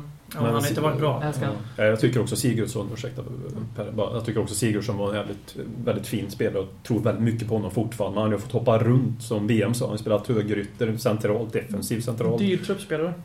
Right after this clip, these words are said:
Speaker 2: Ja, ja, och, och framförallt en väldigt fin högerfot som vi borde få honom till att utnyttja fler gånger under en match.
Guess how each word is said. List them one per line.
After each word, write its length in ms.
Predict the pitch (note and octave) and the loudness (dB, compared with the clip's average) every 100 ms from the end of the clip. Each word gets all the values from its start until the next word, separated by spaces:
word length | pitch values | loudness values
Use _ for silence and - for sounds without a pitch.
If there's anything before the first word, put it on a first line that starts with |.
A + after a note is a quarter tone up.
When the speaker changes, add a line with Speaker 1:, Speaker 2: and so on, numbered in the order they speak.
| - - | -18 -4
Speaker 2:
Ja, 120 | B2+ B2+ C3+ | -2 -2 4
ja, 100 | F3 D3+ | 8 8
och, 220 | C#3 C#3+ - B2+ | 8 4 2 -2
och 60 | |
framförallt 440 | B2+ B2+ C3+ A2 B2+ | 4 4 8 6 6
en 140 | A#2 | 4
väldigt 460 | B2 A2 G#2+ B2 B2 | 6 4 4 0 0
fin 220 | A#2+ G#2+ | 0 2
högerfot 520 | A#2+ G2+ G#2 B2 B2+ | 4 4 2 2 2
som 280 | - A2+ G#2+ | 2 0 0
vi 80 | A2 | 0
borde 260 | G#2+ G#2+ G#2 | -2 0 0
få 200 | A#2 G2+ | 0 0
honom 200 | G2 G2 | 0 -2
till 220 | A2 F#2+ | -4 -4
att 120 | F#2+ | -2
utnyttja 340 | A2 G2+ G#2 B2 | 0 0 -2 -2
fler 240 | C#3 A#2 | 2 4
gånger 320 | C3+ C3+ A#2 - | 6 6 6 2
under 160 | A2 G2+ | 0 0
en 60 | |
match. 360 | G#2 - - - | 0 -2 -6 -12